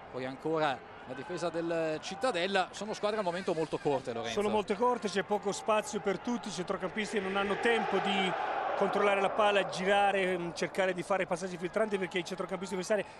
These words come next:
Speaker 2: a centrocampo soprattutto sono cinque contro cinque, quindi è un numero elevato di giocatori e difficilmente si riesce a trovare spazio per palloni filtranti, quindi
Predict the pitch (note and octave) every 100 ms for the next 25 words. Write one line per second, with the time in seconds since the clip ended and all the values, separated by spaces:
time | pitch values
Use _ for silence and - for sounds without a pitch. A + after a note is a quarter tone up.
0 | - E3 F#3+ F#3 F3+ G#3+ F#3 F#3+ F#3+ F3+
1 | A3 G3 F#3 F#3+ F3 - G#3+ G#3 G3 F#3
2 | F3 F#3 F3 G3 G3 F3 - - - -
3 | C3+ C#3+ E3 F#3+ F#3+ F3+ F3 F#3 F3+ E3+
4 | E3+ E3+ F3 G3 G3 F3 D#3+ D#3+ G#3 -
5 | G3 G3+ F#3+ F#3 D3+ - - - E3+ -
6 | - F3 F3 - G3 F#3 F3 F3+ E3+ -
7 | F3 F#3 F#3 F3+ F3+ - F3 E3 - G3
8 | F#3+